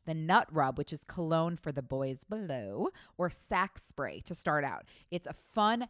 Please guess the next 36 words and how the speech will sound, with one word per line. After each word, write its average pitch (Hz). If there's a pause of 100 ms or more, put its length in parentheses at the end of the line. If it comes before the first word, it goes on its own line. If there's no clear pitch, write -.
(160)
and 240
functional 165 (180)
and 294
inexpensive 165
gift 143 (200)
your 185
man 180
is 165
sure 202
to 180
love. 127 (320)
And 143
you're 135
gonna 98
love 85
it -
too. - (380)
Head 214
to 208
ballwash 160
dot -
com, 170
use 175
my 180
code 160
no 156
filter 233
twenty, 151
and 165
you'll 151
get 151
twenty 147
percent 156
off 151
your 175
order. 190